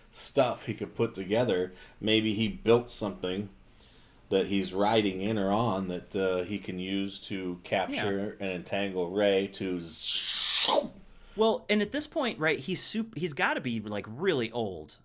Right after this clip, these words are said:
Speaker 1: Yeah.
Speaker 2: Um, and possibly maimed from his fall in Return of the
Speaker 1: Uh-huh.
Speaker 2: Jedi.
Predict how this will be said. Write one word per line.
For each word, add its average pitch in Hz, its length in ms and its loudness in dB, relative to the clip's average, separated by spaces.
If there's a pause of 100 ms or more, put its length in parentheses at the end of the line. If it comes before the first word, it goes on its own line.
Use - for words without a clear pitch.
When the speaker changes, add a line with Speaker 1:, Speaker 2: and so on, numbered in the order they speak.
(260)
Speaker 1:
Yeah. 104 280 6
Speaker 2:
Um, 104 220 -8 (240)
and 131 360 2
possibly 165 600 2
maimed 110 600 -2
from 120 200 -6
his 113 220 -4
fall 151 500 0
in 110 160 -8
Return 113 380 -4
of 113 120 -2
the 120 100 -4
Speaker 1:
Uh-huh. 160 120 2
Speaker 2:
Jedi. 90 260 -4